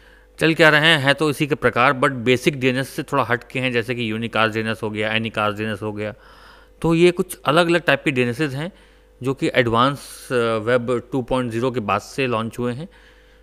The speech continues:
लेकिन ये जो अपना, जो मैं आज बात करूँगा वो बेसिक डीएनएस, जो डोमेन नेम सिस्टम जो, अ, डेवलप किया था, स्टार्टिंग आया था ईथरनेट टॉक-, टेक्नोलॉजी पे, तो वो जो बेसिक डीएनएस का काम क्या था वो मैं आज इस टॉपिक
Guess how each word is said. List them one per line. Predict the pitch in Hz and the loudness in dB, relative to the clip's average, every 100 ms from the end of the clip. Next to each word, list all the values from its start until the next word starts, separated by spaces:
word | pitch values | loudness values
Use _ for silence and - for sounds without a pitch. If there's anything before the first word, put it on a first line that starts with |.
| _ _ - | _ _ -6
लेकिन | 127 139 165 160 | -4 -2 -4 -4
ये | 156 160 | -2 0
जो | 151 170 165 | 2 2 2
अपना, | 139 - 160 160 | -2 -4 -2 -2
जो | 143 151 | 0 0
मैं | 156 151 | 2 2
आज | 147 | 2
बात | 123 131 156 | 4 2 2
करूँगा | - 117 120 | -2 -2 -2
वो | 151 | -4
बेसिक | 151 127 135 175 139 | -2 -2 0 0 -2
डीएनएस, | 117 107 101 - - - _ _ _ _ _ - | -4 -4 -6 -10 -18 -20 _ _ _ _ _ -12
जो | 123 147 | -4 -2
डोमेन | 123 120 127 143 | 0 0 0 0
नेम | 147 139 143 143 | -2 -2 -2 -6
सिस्टम | 123 - 139 139 | -10 -6 -6 -4
जो, | 120 135 143 | -2 -2 -2
अ, | - - | -4 -2
डेवलप | 123 113 110 139 - | -2 0 0 0 -2
किया | - 110 | 0 0
था, | 113 | 0
स्टार्टिंग | 110 110 117 147 | -2 -2 -2 -2
आया | 117 107 | -2 -2
था | |
ईथरनेट | 123 123 127 123 | -4 -4 -2 -2
टॉक-, | 117 107 113 | -2 -4 -6
टेक्नोलॉजी | 110 113 104 98 | -8 -6 -6 -6
पे, | 110 139 - - - - - - - | -8 -10 -12 -18 -20 -20 -20 -8 0
तो | |
वो | 165 | 4
जो | 180 | 4
बेसिक | 127 127 120 175 131 | 6 2 4 0 0
डीएनएस | 131 135 135 | 0 -2 -6
का | 156 - | -6 2
काम | 110 139 | 4 4
क्या | - 120 | 2 2
था | 104 117 131 - - - - - _ _ - - | 2 -2 -8 -16 -20 -20 -20 -20 _ _ -20 -4
वो | 143 156 | 2 4
मैं | 139 123 | 4 2
आज | 110 127 - | 2 0 -4
इस | 147 - | -4 -2
टॉपिक | 104 110 | -2 -2